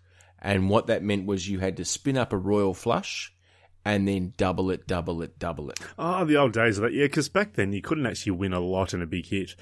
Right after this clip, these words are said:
Speaker 2: but you also weren't gambling as much either.
Speaker 1: No, they were, uh, twenty cent machines or fifty cent machines or
Speaker 2: Yeah.
Speaker 1: something like that.
Speaker 2: When those dollar
Speaker 1: Um,
Speaker 2: machines come in, wow, <laughs> that was mind-blowing. It's like, "Really? Gonna put a whole dollar in a machine?"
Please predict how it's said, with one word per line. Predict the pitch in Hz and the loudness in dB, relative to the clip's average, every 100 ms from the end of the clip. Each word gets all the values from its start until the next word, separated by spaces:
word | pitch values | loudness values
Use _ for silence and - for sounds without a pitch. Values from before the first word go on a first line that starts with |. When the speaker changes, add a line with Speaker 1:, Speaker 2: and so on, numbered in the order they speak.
| - - | -10 -2
Speaker 2:
but | 131 | 4
you | 113 | 8
also | 135 165 147 | 8 8 6
weren't | 107 90 | 4 2
gambling | 101 104 101 85 | 0 0 0 -4
as | 76 | -4
much | 92 - | -6 -4
either. | 98 87 - - _ _ _ _ _ _ _ - - - | -2 -2 -8 -16 _ _ _ _ _ _ _ -20 -20 -2
Speaker 1:
No, | 101 95 | 2 4
they | 95 92 | 4 0
were, | 90 85 - _ _ _ _ | -2 -4 -6 _ _ _ _
uh, | 98 95 | -8 -6
twenty | - 92 85 | -2 0 0
cent | 95 78 | -4 -4
machines | 87 92 90 87 | -6 -4 -4 -4
or | 87 82 | -6 -6
fifty | - 92 87 | -6 -6 -6
cent | 90 80 | -6 -6
machines | 82 90 87 | -4 -4 -2
or | 90 | -2
Speaker 2:
Yeah. | 92 | -2
Speaker 1:
something | 82 90 | -4 -6
like | 82 - | -8 -6
that. | 90 80 - - | -8 -8 -8 6
Speaker 2:
When | 123 | 8
those | 147 104 | 8 6
dollar | 117 113 123 | 6 4 4
Speaker 1:
Um, | |
Speaker 2:
machines | 82 104 95 - | 2 2 0 -2
come | 98 | -4
in, | 92 87 | -4 -6
wow, | 85 92 95 | -2 0 2
<laughs> | 95 160 | 2 2
that | - | 2
was | 117 90 | 0 -2
mind-blowing. | 92 92 101 104 92 104 | -4 -4 -4 -2 -4 -4
It's | 110 | -6
like, | 107 | -6
"Really? | 92 107 156 165 - - _ - - _ _ _ | -2 0 0 -4 -14 -20 _ -20 -20 _ _ _
Gonna | 131 113 | -4 0
put | 110 | 0
a | |
whole | 87 117 117 | 4 6 6
dollar | - 113 120 123 | 10 10 10 6
in | 120 | 4
a | |
machine?" | 107 - 127 151 175 | 2 2 4 4 0